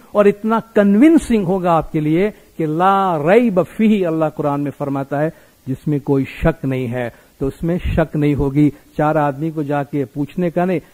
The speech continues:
"या बताओ तो सही, मैंने बंदगी में progress किया है कि नहीं?" आपका है, वो क्या बताएगा? चीज आपकी है, आपको पता है आप कहां पर हैं। तो न लोगों से पूछें और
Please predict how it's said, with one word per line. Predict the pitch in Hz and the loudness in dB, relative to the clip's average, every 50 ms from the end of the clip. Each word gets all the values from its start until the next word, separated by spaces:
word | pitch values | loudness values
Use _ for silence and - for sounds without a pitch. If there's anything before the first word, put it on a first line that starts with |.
| _ - 151 | _ -6 -4
"या | 156 | -4
बताओ | 143 139 143 143 - 156 151 | -2 -2 -2 -2 -2 -2 -4
तो | 147 165 147 | -4 -4 -4
सही, | - 180 190 | -4 -4 -4
मैंने | 170 151 143 139 135 | -4 -4 -4 -4 -4
बंदगी | 123 123 131 127 131 135 | -6 -6 -6 -6 -6 -4
में | 147 143 123 | -4 -6 -6
progress | - - 131 123 135 139 - - - | -6 -8 -8 -6 -6 -8 -8 -8 -6
किया | 156 147 147 151 | -4 -4 -2 -2
है | 156 151 | -4 -4
कि | - 143 | -4 -4
नहीं?" | 139 139 143 143 - _ _ _ _ _ _ _ - | -4 -2 -2 -4 -6 _ _ _ _ _ _ _ -20
आपका | 143 143 175 - - - - - 123 | -14 -10 -8 -8 -8 -8 -10 -12 -12
है, | 107 101 98 - - _ _ - 202 | -12 -12 -20 -20 -20 _ _ -10 -4
वो | 240 262 226 | -2 -2 0
क्या | - 214 214 208 | 2 4 2 4
बताएगा? | 196 202 196 196 196 190 190 190 190 220 - _ _ _ _ _ _ _ _ _ _ _ _ _ _ _ _ _ _ _ _ _ _ _ _ _ _ - | 2 2 2 2 2 2 2 0 -4 -6 -10 _ _ _ _ _ _ _ _ _ _ _ _ _ _ _ _ _ _ _ _ _ _ _ _ _ _ -6
चीज | 170 180 185 160 151 | -2 -2 -2 -2 -2
आपकी | - 160 151 160 - - - 180 160 | -2 -2 -2 0 -2 -2 0 2 4
है, | 190 185 180 - - | 4 4 2 0 0
आपको | 151 180 208 - - 208 170 | 0 0 0 0 0 0 0
पता | 151 151 143 - 147 | 2 0 0 0 -2
है | 135 147 143 | -2 -2 -2
आप | 135 131 135 127 - | 0 0 -2 -2 -4
कहां | - - 117 104 120 117 | -6 -8 -8 -8 -8 -8
पर | - - - 113 107 | -6 -4 -4 -4 -4
हैं। | 113 113 - _ _ _ | -8 -18 -20 _ _ _
तो | - 135 | -10 -6
न | 123 143 180 | -4 -2 0
लोगों | 190 180 165 160 165 160 175 180 | 0 2 2 4 4 4 2 0
से | 170 - 180 151 | 0 0 -2 -2
पूछें | - - 196 233 247 - - 277 285 311 311 302 - - - - - - 156 | -2 0 0 0 2 2 2 4 4 4 2 0 -4 -14 -20 -20 -8 -2 2
और | 165 196 233 262 | 4 4 4 2